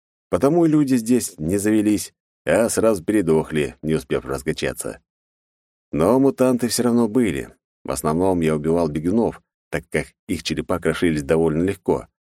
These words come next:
Под крышей нашёл крылатых тварей. Было их всего пять штук, и после первого убитого они разлетелись в разные стороны. Гоняться за ними себе дороже —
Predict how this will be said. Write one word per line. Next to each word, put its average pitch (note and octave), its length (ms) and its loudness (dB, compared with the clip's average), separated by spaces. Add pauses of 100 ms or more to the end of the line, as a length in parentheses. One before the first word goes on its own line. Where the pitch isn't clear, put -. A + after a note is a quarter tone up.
(520)
Под E3+ 160 -4
крышей C#3+ 320 2
нашёл B2+ 300 0
крылатых A#2 440 -2
тварей. C2+ 420 -4 (240)
Было D#2 200 2
их C#2+ 140 -2
всего D#2 260 0
пять E2 180 -4
штук, - 340 -6 (360)
и F#2 80 -2
после A2+ 300 0
первого F#2 360 0
убитого F#2+ 420 0
они F2 180 -2
разлетелись E2 520 -4
в - 20 -2
разные E2+ 300 0
стороны. C2+ 500 -4 (420)
Гоняться D#2+ 560 -2
за D#2+ 140 0
ними D#2+ 240 0
себе D#2+ 280 -2
дороже — D#2+ 560 0